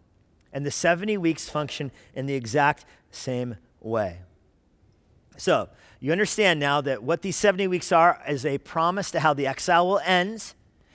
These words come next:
and yet the punishment will continue. Is the exile ending good or bad? Both.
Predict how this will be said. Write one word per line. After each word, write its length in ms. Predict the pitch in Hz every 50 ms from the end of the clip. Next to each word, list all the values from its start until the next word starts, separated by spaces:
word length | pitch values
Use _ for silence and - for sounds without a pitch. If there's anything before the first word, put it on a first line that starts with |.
| _ _ -
and 160 | 160 160 160
yet 160 | 160 147 -
the 80 | 165 -
punishment 500 | - - 165 165 165 - - 170 147 135
will 120 | 160 139
continue. 580 | - 160 151 127 127 139 123 113 107 95 82 87 - _ _ - - _
Is 180 | - 135 120 113
the 100 | 139 156
exile 400 | 170 165 - - 185 165 160 160
ending 400 | 135 151 156 147 160 165 156 127
good 200 | 113 127 120 120
or 100 | 147 156
bad? 400 | 170 233 220 156 110 92 90 87 _ _ _ _ _ _ _ _ _ _ _ _
Both. 540 | 180 165 208 202 156 120 92 - - -